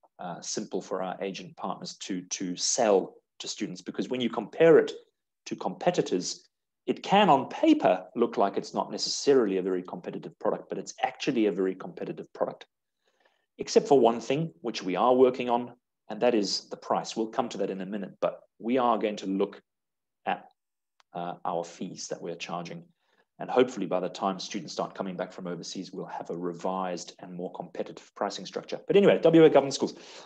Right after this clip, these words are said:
Um, wase. What is wase? West Australian Certificate of Education. Very, very much a standard certificate of education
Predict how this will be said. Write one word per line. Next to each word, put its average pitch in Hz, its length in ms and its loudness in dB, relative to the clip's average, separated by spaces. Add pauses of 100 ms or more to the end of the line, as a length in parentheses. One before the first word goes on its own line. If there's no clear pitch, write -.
(240)
Um, 147 300 2 (180)
wase. - 420 4 (340)
What 180 160 8
is 123 100 6
wase? 113 380 4 (320)
West 123 380 4
Australian 131 580 2
Certificate 135 600 0
of 113 100 -2
Education. 87 760 -2 (160)
Very, 170 320 6
very 120 240 6
much 110 200 -2
a 98 60 0
standard 123 540 0
certificate 117 440 -2
of 98 60 -4
education 123 800 0